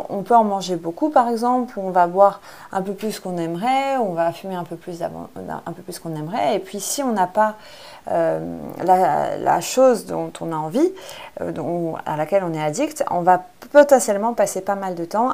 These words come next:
à la rechercher. Donc on peut, euh, faire, euh, trois fois le tour de la ville pour trouver le bureau de tabac ouvert, on va, euh, faire un détour, euh, pour aller acheter, euh, un petit, euh, un petit, une petite bouteille de vin, on va aller, euh,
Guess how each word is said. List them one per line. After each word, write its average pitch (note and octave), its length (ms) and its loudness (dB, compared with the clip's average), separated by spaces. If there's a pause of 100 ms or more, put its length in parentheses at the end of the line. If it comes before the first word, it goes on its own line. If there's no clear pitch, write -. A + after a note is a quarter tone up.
à F#3+ 120 6
la F#3+ 80 4
rechercher. G3 460 -4
Donc D#3+ 240 -12
on D#3+ 60 -8
peut, E3 160 -6
euh, F#3+ 280 2
faire, G#3+ 340 -2
euh, D#3+ 120 -2
trois G3+ 240 -4
fois G#3 140 -2
le F#3+ 100 -2
tour F#3 120 -4
de F3+ 80 -2
la F3 140 -2
ville G3+ 160 -6
pour F3 160 -10
trouver F3 320 -4
le A#3+ 380 2
bureau F3 320 -4
de E3+ 40 -16
tabac E3+ 260 -6
ouvert, C4 340 -4 (480)
on F#3+ 140 -2
va, G3 440 0
euh, E3+ 220 -4 (480)
faire G#3+ 220 -4
un F#3+ 140 -4
détour, F#3+ 640 0
euh, D#3+ 160 0
pour F#3+ 360 -4
aller F3+ 260 2
acheter, F#3+ 600 -2
euh, D#3+ 220 -4 (360)
un F#3+ 140 -2
petit, F#3 400 -2
euh, D#3 260 0
un D#3 120 -6
petit, - 260 -14
une E3 300 -8
petite E3 280 -14
bouteille D#3+ 240 -8
de G#3 120 -2
vin, C4+ 500 -2
on G3 160 -6
va F#3+ 240 0
aller, F#3 380 -2
euh, D#3+ 120 -6